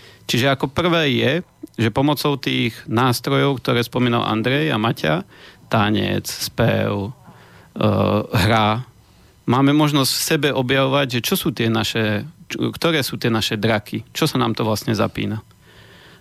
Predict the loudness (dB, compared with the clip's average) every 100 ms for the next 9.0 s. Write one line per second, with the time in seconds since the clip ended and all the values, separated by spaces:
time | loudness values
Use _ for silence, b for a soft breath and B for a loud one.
0 | -6 -2 0 2 2 2 -2 0 0 2
1 | 2 2 2 2 0 0 0 -4 0 0
2 | 0 -4 -4 -2 2 2 2 0 -2 0
3 | 0 0 0 -2 0 0 0 0 -2 -2
4 | -2 2 2 2 0 0 2 2 0 -2
5 | -6 B B B -2 0 0 0 -2 0
6 | 0 2 2 0 -2 _ _ _ 0 0
7 | 2 0 2 2 0 0 0 0 -2 -2
8 | -2 0 2 2 0 0 -2 -2 -2 -2